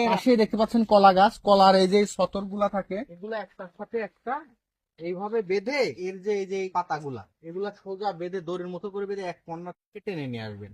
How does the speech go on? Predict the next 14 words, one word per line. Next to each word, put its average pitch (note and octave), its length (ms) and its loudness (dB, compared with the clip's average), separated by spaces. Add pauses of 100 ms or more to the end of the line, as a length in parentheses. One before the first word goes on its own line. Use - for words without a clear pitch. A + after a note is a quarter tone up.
টেনে E3 240 -6
নিয়ে E3+ 160 -4
আসলে G3+ 240 -12
কি G3+ 140 -12
হবে? G#3+ 220 -2
তাহলে F#3+ 220 -8
দেখাচ্ছে G3 320 -8 (100)
এগুলো G3 220 -8 (100)
এক F#3 160 -12
কর্নারে F#3 280 -10
নিয়ে G#3 180 2
এসে A3+ 200 -6
জমা G3 260 0
করবেন। G#3+ 260 -6